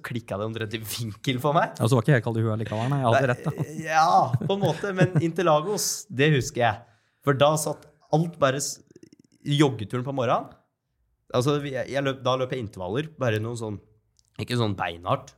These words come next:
Speaker 1: Jeg løp bare, løp noen intervaller. Jeg hadde et fast sted når det var simracing jeg løp. Sammen med fatteren. Og jeg husker pusten var helt, aldri, aldri, pusten har aldri vært så fin og lett.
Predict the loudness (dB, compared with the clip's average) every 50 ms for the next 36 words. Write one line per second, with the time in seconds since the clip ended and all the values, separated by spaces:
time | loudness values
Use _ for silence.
0 | _ -10 -4 -2 -2 -2 0 0 -2 -2 -2 -4 -6 -8 -8 -8 -8 -8 -8 -10
1 | -10 -10 -12 -12 -14 -14 -14 -16 -14 -10 -6 -4 -4 -4 -4 -6 -6 -6 -6 -6
2 | -6 -6 -8 -8 -10 -12 -12 -10 -8 -8 -6 -6 -4 -4 -4 -4 -4 -6 -6 -6
3 | -6 -6 -6 -8 -12 -14 _ -10 -6 -6 -6 -6 -6 -8 -8 -10 -10 -8 -8 -8
4 | -8 -8 -8 -10 -12 -12 -12 -12 -12 -12 -12 -12 -12 -14 -16 _ _ _ _ _
5 | _ _ _ _ _ _ -4 -2 -2 0 0 -2 -4 -8 -10 -10 -14 -16 -16 _
6 | _ _ _ _ _ _ _ _ _ _ _ _ _ _ _ _ -8 0 2 4
7 | 4 4 4 2 -2 -4 -6 -8 -10 -10 -10 -6 -4 -4 -4 -4 -4 -4 -4 -4
8 | -6 -6 -10 _ _ -8 -6 -4 -2 -2 -2 -2 -4 -6 -10 _ _ _ -20 -20
9 | -6 -2 0 0 0 -2 -2 -4 -4 -6 -6 -12 -20 _ _ _ _ _ _ -8
10 | -6 -6 -8 -10 -10 -12 -12 -10 -8 -8 -8 -8 -8 -6 -6 -8 -10 -10 -10 -8
11 | -8 -8 -8 -8 -10 -10 -10 -8 -6 -6 -8 -8 -10 -14 -20 -20